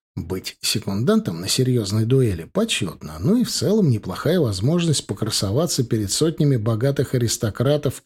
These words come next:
что соберутся поглядеть на неё. Так что некий маркиз Жан-Же, предложивший мне свои услуги, выглядел очень довольным моим согласием. Оркестр перестал играть музыку,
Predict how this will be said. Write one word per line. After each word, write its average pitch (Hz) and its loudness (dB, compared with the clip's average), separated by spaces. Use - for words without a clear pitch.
что - 0
соберутся 123 0
поглядеть 139 4
на 101 0
неё. 101 0
Так 107 -2
что - -2
некий 135 4
маркиз 120 0
Жан-Же, 123 2
предложивший 185 2
мне 170 4
свои 160 2
услуги, 156 4
выглядел 175 4
очень 170 2
довольным 139 4
моим 113 2
согласием. 110 -2
Оркестр 160 0
перестал 92 -4
играть 92 -6
музыку, 202 2